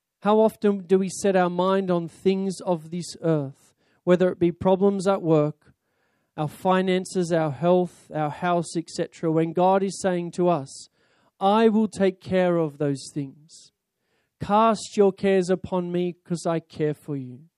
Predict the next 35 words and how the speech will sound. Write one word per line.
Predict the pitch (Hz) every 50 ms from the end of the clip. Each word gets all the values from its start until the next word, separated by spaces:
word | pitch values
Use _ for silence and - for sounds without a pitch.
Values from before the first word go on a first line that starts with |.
| _ _ _ _ _ _ _ _ _ _ _ _
Don't | - 190 196 220 220 - - -
you | 220
know | 208 208 202 202
that | 190 190 175
if | 180 175 - 190
I | 180 175
clothe | - _ _ 190 190 196 202 208 202 170
the | 185 185
lily | 180 185 185 185 185 180 175
of | 170 156 151
the | 165 151
field, | - _ _ 170 156 147 139 127 123 135 _ _ _ _ _ _ _ _ _
and | 170 175
if | 185 180 170 - 196
I | 190 180
feed | - - - 208 220 226 226 196
the | 214 208
birds | 175 196 196 196 190 185
of | 190 185 165 160
the | 180 170 170
air, | 170 170 165 160
how | 151 165 190 196
much | 202 208 202 208 - - -
more | 185 180 180 185 175
will | 175 170 165
I | 165 160
take | 160 - - 165 160 -
care | _ _ 175 156 151 156
of | 151 139 135 143
you, | 143 139 131 127 151 _ _ _ _ _ _ _ _ _ _ _ _
O | 160 160
you | 170 170 175 190 185 180
of | 180 160 165
little | 165 165 165 170 156
faith?" | - - - 139 135 131 127 135